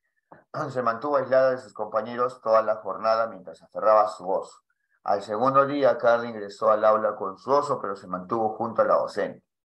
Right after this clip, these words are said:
Al tercer día, la docente observa que de vez en cuando Carla se acerca a sus compañeros,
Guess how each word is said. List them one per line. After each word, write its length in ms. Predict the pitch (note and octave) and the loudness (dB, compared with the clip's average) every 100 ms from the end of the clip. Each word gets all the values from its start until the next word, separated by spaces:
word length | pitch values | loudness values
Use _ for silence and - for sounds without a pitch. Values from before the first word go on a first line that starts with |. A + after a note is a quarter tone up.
| _ _ _ _ - | _ _ _ _ 0
Al 180 | - G2+ | 0 4
tercer 380 | G#2+ G#2+ B2+ | 2 2 -2
día, 260 | B2+ D3 C#3+ | -2 2 4
la 120 | B2+ | 6
docente 400 | G#2+ G2+ B2+ A2+ | 4 2 -2 0
observa 420 | A2 - A#2 - | 0 0 0 0
que 60 | G#2 | -2
de 100 | F2+ | -6
vez 220 | F#2+ G#2 | -8 -8
en 100 | A2 | -6
cuando 380 | G#2+ A#2 A2 G#2+ | 2 2 2 2
Carla 280 | A#2 G#2+ G#2+ | 2 4 2
se 120 | G2+ | -4
acerca 320 | - G2 G2+ | -8 -6 -6
a 40 | G#2 | -10
sus 160 | - | -10
compañeros, 760 | - D#2+ D#2 F2 G2+ F2+ - | -10 -6 -4 -2 -2 -4 -8